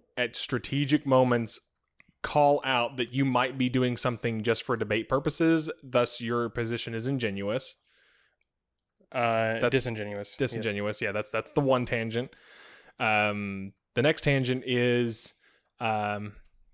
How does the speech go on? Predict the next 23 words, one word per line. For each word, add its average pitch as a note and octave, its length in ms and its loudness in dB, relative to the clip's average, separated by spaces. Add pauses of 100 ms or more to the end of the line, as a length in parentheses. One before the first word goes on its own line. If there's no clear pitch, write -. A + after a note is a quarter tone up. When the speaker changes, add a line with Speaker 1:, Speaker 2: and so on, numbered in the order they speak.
(440)
Speaker 1:
the B2 120 2
actual C3 460 0
thread, A#2 340 2
actually, G2 360 -2
it's - 80 -8
not G#2+ 100 -4
a G2 60 -6
tangent, G2+ 480 -10
which A2 160 -6
is G2 180 -8
talking G2+ 320 -4
about F#2+ 220 -6
whataboutisms. G2 720 -8 (580)
Uh, F#2+ 200 -4 (140)
or, A2 220 -2 (1600)
but C#3+ 160 -4
the C3 100 2
other F3+ 160 6
tangent C#3+ 300 4
about A#2+ 180 4
whataboutisms A2+ 680 2
is A#2 360 2 (460)
when B2+ 360 2